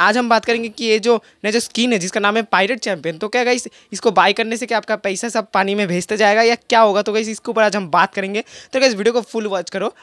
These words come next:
आपको पता चल जाएगा कि गाइस आप should you buy पार्टी, मतलब सॉरी गाइस क्या बोल रहे हैं, should you buy ये भाई पायरेट चैंपियन। तो गाइस इसके ऊपर ये हम बात करेंगे, तो वीडियो को फुल वॉच करो,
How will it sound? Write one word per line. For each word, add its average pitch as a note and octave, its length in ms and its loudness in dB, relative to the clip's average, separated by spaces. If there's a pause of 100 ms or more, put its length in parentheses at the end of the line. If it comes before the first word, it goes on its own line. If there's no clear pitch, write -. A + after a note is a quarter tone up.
आपको F3 200 -4
पता F3+ 200 2
चल F3+ 160 0
जाएगा F3 220 2
कि F3 200 -8
गाइस E3+ 240 -2 (100)
आप D#3+ 180 -2 (400)
should A#3 260 0
you A3 120 4
buy F#3+ 260 4 (360)
पार्टी, F#3 420 0 (140)
मतलब D#3 260 -12
सॉरी A#3+ 240 -4
गाइस A3+ 180 -2
क्या G3+ 140 -4
बोल C3+ 140 -6
रहे D3+ 100 -4
हैं, A#3 80 -6 (340)
should A3 200 0
you A#3+ 120 6
buy A3+ 100 8
ये A3 160 4
भाई A3 160 4 (160)
पायरेट G3 360 4 (140)
चैंपियन। C3+ 400 -6 (160)
तो B3+ 60 -2
गाइस B3 140 -2
इसके A#3+ 220 -6
ऊपर B3+ 140 2
ये A#3+ 180 2
हम E3+ 220 -2
बात D3+ 240 2
करेंगे, G3 260 -2
तो A#3 100 0
वीडियो G#3 200 0
को B3 80 4
फुल A3+ 240 0
वॉच F#3 160 2
करो, B2 240 -10